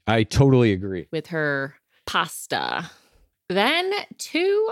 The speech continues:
Speaker 2: men approach. Jonathan Greenard, the defensive lineman for the Houston Texans, and Camu Gorgier Hill, the linebacker.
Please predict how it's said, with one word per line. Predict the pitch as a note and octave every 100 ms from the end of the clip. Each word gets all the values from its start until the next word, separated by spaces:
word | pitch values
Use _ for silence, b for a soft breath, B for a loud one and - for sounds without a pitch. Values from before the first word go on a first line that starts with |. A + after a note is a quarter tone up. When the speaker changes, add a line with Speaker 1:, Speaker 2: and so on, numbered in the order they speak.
| -
Speaker 2:
men | B3+ E4 F#4
approach. | G#4 - D#4+ E4+ G#3+ - -
Jonathan | G#3 B3+ D4+ D#4+
Greenard, | A3 B3+ B3+ B3+ A#3+ -
the | E3+
defensive | D#3+ E3+ - G#3+ A#3+ C4 A#3
lineman | F#3 F3+ F#3+ F#3 E3+
for | F3
the | D#3
Houston | D#3 F#3 F#3+ F3 D#3
Texans, | F3+ F#3+ - E3+ -
and | D#3 D3 C#3+ C#3+ -
Camu | - - A3 C4 D4 D4 D4 D4 - _ _ F3
Gorgier | E3 F3 A3+ C4+ B3+ - B3+ B3+ A#3 _ _ -
Hill, | D#4 G3+ E3 G3 - -
the | D3+
linebacker. | D#3+ D3+ D3+ F#3 B3+ D4+ D#4 G3+ C#3 - - D#2+ D2 -